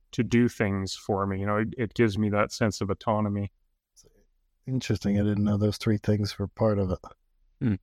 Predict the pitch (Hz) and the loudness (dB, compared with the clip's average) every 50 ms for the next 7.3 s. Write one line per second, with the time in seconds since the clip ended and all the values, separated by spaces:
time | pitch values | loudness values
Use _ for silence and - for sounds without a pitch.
0 | _ - 151 147 - - - 123 117 110 104 107 110 107 107 104 104 104 95 - | _ 0 2 2 2 2 2 2 2 2 4 2 2 2 2 2 0 -2 -2 -2
1 | - - 113 104 101 101 101 101 101 - - - - _ _ _ _ _ _ _ | -2 0 2 2 2 2 2 0 0 -2 -4 -8 -10 _ _ _ _ _ _ _
2 | _ - 143 113 101 98 131 143 127 127 127 131 143 139 123 135 135 123 110 117 | _ -8 -6 -6 -6 -4 -2 0 2 4 4 2 2 0 2 2 2 2 2 2
3 | 117 113 110 101 - - 123 110 - 113 104 107 110 113 107 104 - 110 98 - | 0 0 0 -2 0 0 0 2 0 0 0 0 0 0 0 -4 -6 -6 -4 -2
4 | - 110 107 104 101 98 92 - 120 117 120 117 117 120 127 123 120 - - 123 | -2 0 0 0 -2 -4 -4 -2 -2 0 2 2 4 4 4 4 2 0 -2 -4
5 | 107 - 110 107 101 110 110 107 104 104 107 98 104 107 113 110 107 - - - | -2 -2 -2 0 2 2 2 2 2 0 -2 -2 0 0 0 0 0 0 -6 -4
6 | _ - 139 135 - - 117 104 101 104 107 113 110 104 98 98 98 98 95 95 | _ 4 4 4 4 2 0 2 2 2 2 2 2 0 0 -2 -2 -2 -2 -4
7 | 98 98 101 101 - - | -4 -4 -4 -6 -8 -10